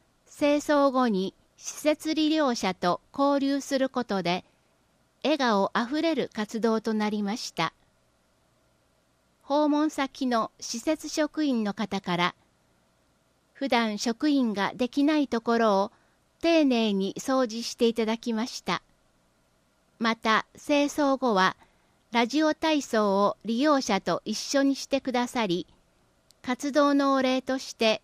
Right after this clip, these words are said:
利用者から、北国の春を披露され、とても良い時間となりました。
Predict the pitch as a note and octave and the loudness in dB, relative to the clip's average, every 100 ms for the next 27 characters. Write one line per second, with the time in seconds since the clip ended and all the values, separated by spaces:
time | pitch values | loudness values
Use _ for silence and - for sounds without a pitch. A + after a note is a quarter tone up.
0 | - A#3+ C4+ C4 B3 G#3+ A3 F#3 F#3+ - | -8 -4 0 0 0 -4 0 0 0 -2
1 | _ _ _ _ _ _ - - D#4 D#4 | _ _ _ _ _ _ -20 -4 -2 0
2 | C#4+ A#3+ G#3+ G3+ C4 C4 G#3+ F#3+ F3+ - | 2 2 2 0 0 0 2 2 0 -4
3 | _ _ - C#4+ B3+ G#3+ G#3+ A3 G3 F#3+ | _ _ -6 0 2 2 0 -2 0 0
4 | - _ _ _ B3 - D4+ D4+ C#4+ B3+ | -4 _ _ _ -8 0 4 4 2 2
5 | D#4 C4 G#3+ - A#3 A3 G#3 G3 G3 G3+ | 0 0 -4 -2 -2 -2 -2 -2 0 0
6 | G3 A3+ - - F3+ | -2 -4 -6 -4 -4